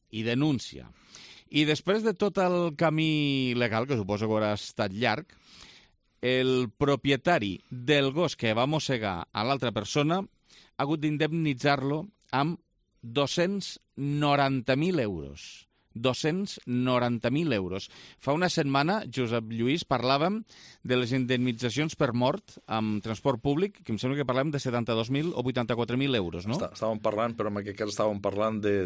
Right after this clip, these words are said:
Speaker 2: del seguro obligatori.
Speaker 1: De, bueno, del seguro obligatori, eh? Val? Bueno. Josep Lluís, bueno, aquests són els fets, com, com dirien en aquelles sèries, eh? Eh, això, eh, jo us he presentat els fets. S-, suposo que deu haver algun agravant aquí, perquè si no, no, no em quadren a mi aquestes xifres, eh?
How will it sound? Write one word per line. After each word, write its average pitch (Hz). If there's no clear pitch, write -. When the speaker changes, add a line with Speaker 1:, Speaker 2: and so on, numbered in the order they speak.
Speaker 2:
del 90
seguro 101
obligatori. -
Speaker 1:
De, 117
bueno, 123
del 98
seguro 120
obligatori, 95
eh? 151
Val? 98
Bueno. 98
Josep 151
Lluís, 165
bueno, 143
aquests 156
són 180
els 147
fets, 98
com, 107
com 107
dirien 120
en 120
aquelles 117
sèries, 85
eh? 127
Eh, 90
això, 139
eh, -
jo 147
us 156
he 175
presentat 156
els 131
fets. -
S-, -
suposo 151
que 196
deu 151
haver 160
algun 160
agravant 123
aquí, 101
perquè 104
si 113
no, 127
no, 143
no 131
em 131
quadren 98
a 92
mi 98
aquestes 101
xifres, 78
eh? 139